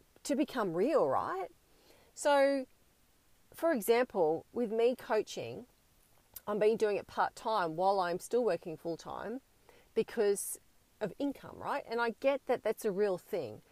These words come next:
So I pause my coaching for a little while for personal reasons. And I think in my other previous, um, podcasts, you can understand why. And, but now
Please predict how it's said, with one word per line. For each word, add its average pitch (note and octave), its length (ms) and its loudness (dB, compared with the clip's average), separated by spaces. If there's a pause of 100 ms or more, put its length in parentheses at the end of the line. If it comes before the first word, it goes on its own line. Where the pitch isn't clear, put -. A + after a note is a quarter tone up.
(260)
So G#3+ 240 2
I C#4 80 4
pause D4 480 0
my F#3+ 160 -2
coaching G3+ 560 -6
for - 140 -6
a G3 40 -2
little G#3 220 0
while E3 320 2 (240)
for G#3+ 140 2
personal G#3+ 500 -4
reasons. C3+ 460 -8
And D#3+ 80 -8
I E3+ 60 -6
think G#3+ 260 -6
in F#3+ 140 -2
my F3+ 140 -2
other F#3 260 -2
previous, E3+ 520 -6 (280)
um, E3 300 -6 (600)
podcasts, E3+ 460 -2
you - 80 -10
can F3+ 320 -4
understand D3+ 440 -6
why. E3 260 0 (600)
And, A3+ 480 2 (480)
but A#3 140 4
now A3+ 640 2